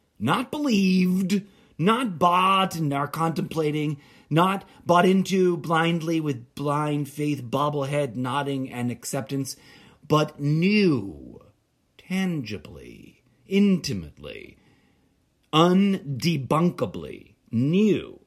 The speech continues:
the way you know the inside of your own shoes and socks, that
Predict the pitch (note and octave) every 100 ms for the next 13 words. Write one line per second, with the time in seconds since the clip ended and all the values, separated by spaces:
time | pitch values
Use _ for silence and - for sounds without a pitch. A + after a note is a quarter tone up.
0 | _ _ _ - B2+ C#3+ D#3+ D3 B2+ A#2
1 | G#2 G#2+ C3 E3 F3+ F#3 F#3+ - _ -
2 | B2 C#3 D#3+ - F#3 E3 E3 D3 A#2+ B2+
3 | A#2 C3+ C#3 C3+ A#2+ - - F#3 G3+ G#3
4 | F#3+ F3+ E3+ - G3+ F#3 - - - -
5 | - _ _ _ _ _ _ _ _ _
6 | _ _ B2 C#3+ C#3